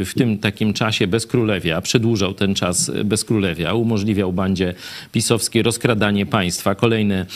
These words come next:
setki milionów zostały, e, rozkradzione. E, gdzieś na pewno niszczarki pracowały, czy wywożenie do garaży gdzieś już nawet nie tylko w prokuraturze, ale tam gdzieś na ogródki działkowe, czy gdzieś,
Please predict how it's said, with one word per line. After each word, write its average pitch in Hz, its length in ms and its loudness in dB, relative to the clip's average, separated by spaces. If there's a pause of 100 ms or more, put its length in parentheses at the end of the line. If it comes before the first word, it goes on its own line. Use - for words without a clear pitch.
(200)
setki - 360 2
milionów 113 560 2
zostały, 95 480 0 (200)
e, 107 200 2
rozkradzione. 98 800 0 (320)
E, 90 200 2
gdzieś 123 340 2
na 123 100 2
pewno 120 320 2
niszczarki 110 880 0 (200)
pracowały, 104 680 0
czy 98 340 0
wywożenie 107 580 0
do 104 100 0
garaży 107 500 0
gdzieś 98 360 -2
już 107 180 -2
nawet 101 320 0
nie 107 120 2
tylko 101 540 -2
w - 40 -16
prokuraturze, 101 720 0
ale 98 160 -2
tam 98 200 0
gdzieś 98 160 -2
na 101 120 -2
ogródki 101 380 -4
działkowe, 101 520 -2
czy 104 140 -2
gdzieś, 101 300 2